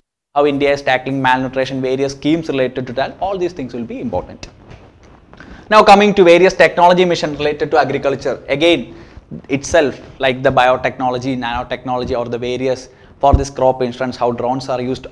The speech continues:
and how the technology is changing the lives of farmers. That one can also be a possible question, and all the various revolutions related to that, which related to earlier green revolution or the horticulture revolution or the national millet mission, livestock, mixed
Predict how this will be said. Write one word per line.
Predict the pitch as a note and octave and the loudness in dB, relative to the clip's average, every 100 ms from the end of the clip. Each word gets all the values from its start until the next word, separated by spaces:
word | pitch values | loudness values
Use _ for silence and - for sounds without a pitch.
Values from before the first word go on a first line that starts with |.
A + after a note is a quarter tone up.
| C#3 | -6
and | C#3 | -6
how | C3+ C#3+ D#3 D3+ - - - | 0 4 4 2 -8 -18 -8
the | |
technology | D3 C#3 C#3+ D3+ D#3 D#3 | -2 -2 0 0 0 0
is | D3+ | -2
changing | D3 C#3+ C#3+ C#3+ | -2 -2 -2 -2
the | C#3+ | 2
lives | C3 B2+ - | 2 0 -2
of | C3+ | -2
farmers. | C3 A#2+ B2 A#2+ - - - - - - - | -2 -2 -4 -8 -10 -18 -20 -20 -20 -14 2
That | C3+ C3+ | 2 2
one | C3+ | -2
can | C3+ C3+ | 0 0
also | B2+ C3 D3 | -2 -2 -2
be | C3+ | 0
a | D3 | -2
possible | - B2 C3+ B2 | -2 -4 -4 -6
question, | B2 - A#2+ | -6 -6 -6
and | B2+ | -2
all | C3+ C3 | -2 0
the | C3+ | 0
various | C#3 C#3+ D3+ D3 | 0 2 0 2
revolutions | C#3+ D3 D#3 D3 C#3 B2+ | 2 2 0 -2 -6 -8
related | C3+ B2+ C3 C3 | -6 -6 -6 -8
to | C3 | -4
that, | B2 A2 C#3+ | -4 -6 -12
which | C3+ | -12
related | - A#2+ B2+ C3 B2+ C#3 C#3 | -10 -6 -2 -2 -2 -6 -2
to | C#3+ - | -4 -2
earlier | B2+ C3 C#3+ C#3 | 0 2 4 4
green | C3 C3 | 2 -2
revolution | C3+ C3 C3+ C3 C3+ - - - _ - | 0 0 0 -2 -6 -8 -18 -20 _ -2
or | B2+ C3 | 2 2
the | C3 C#3 C3+ | 2 0 0
horticulture | C3+ C3+ C3 C#3+ C#3 - C3+ | 0 0 2 2 0 0 -2
revolution | C3+ C3 C3+ C#3 C3+ C3+ - - | -2 -2 -2 -2 -4 -6 -16 -8
or | C#3 C#3 | -2 0
the | C#3 | 0
national | C3+ C3+ C#3 | -2 -2 -2
millet | C3 C3 C3+ | 0 0 0
mission, | C3 B2+ C3 | -4 -6 -2
livestock, | C3 C3+ C3 D3+ C3+ - | 2 2 0 2 2 2
mixed | C#3+ D#3+ | -4 -2